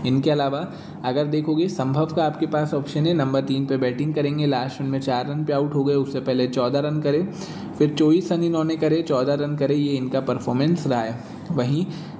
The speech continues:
जी तंवर आपको ओपन करते हुए नजर आएंगे, लास्ट रन में सात रन पे आउट हो गए, उससे पहले छः रन इन्होंने करे, फिर सात रन करे, इतना कुछ खास फॉर्म में रहा नहीं है। और दोनों विकेट कीपर देखेंगे तो दोनों में से यहाँ से संभव की फॉर्म काफ़ी अच्छी है, तो मैं फिलहाल इनको ही लेके चल रहा हूँ।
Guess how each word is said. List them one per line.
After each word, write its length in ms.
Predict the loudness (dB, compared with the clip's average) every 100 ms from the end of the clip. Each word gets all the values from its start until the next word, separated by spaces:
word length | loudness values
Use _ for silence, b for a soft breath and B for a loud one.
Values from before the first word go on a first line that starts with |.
| 0
जी 180 | 2 4
तंवर 320 | 2 0 -2
आपको 380 | -2 -2 -2 -2
ओपन 240 | 0 0 0
करते 280 | 0 0 2
हुए 120 | 2
नजर 300 | 2 2 0
आएंगे, 260 | 0 2
लास्ट 320 | 2 0 -2 -2
रन 60 |
में 120 | -2 -2
सात 320 | 0 -2 0
रन 140 | 0 2
पे 100 | 2
आउट 220 | 2 2
हो 100 | 2
गए, 120 | 4
उससे 240 | 2 0 0
पहले 280 | 0 0 -2
छः 220 | 0 0
रन 180 | 2 2
इन्होंने 340 | 0 0 0
करे, 240 | 0 0 0
फिर 140 | -2
सात 340 | 0 -2 0
रन 120 | -2 0
करे, 280 | 2 0 -2 B B B B
इतना 220 | 0 2
कुछ 160 | 0 -2
खास 320 | -2 -2 -2 -2
फॉर्म 160 | 0
में 120 | 0 2
रहा 220 | 0 0
नहीं 260 | -2 -2
है। 60 | 0
और 140 | -2 0
दोनों 380 | 2 4 2 2
विकेट 280 | 2 0
कीपर 260 | 2 0 0
देखेंगे 520 | 0 0 0 -2 0
तो 120 | 0 2
दोनों 320 | 2 2 -2
में 120 | -4
से 120 | 0
यहाँ 140 | 0 0
से 100 | -2
संभव 380 | -2 0 0
की 140 | 0 0
फॉर्म 240 | 2 0
काफ़ी 360 | 0 -2 0 0
अच्छी 220 | 0 -2
है, 60 | 0
तो 100 | 2
मैं 180 | 2 2
फिलहाल 360 | 2 2 0
इनको 260 | -4 -2 2
ही 140 | 2
लेके 280 | 0 0 -2
चल 200 | 0 -2
रहा 160 | -2 -2
हूँ। 300 | -4 -6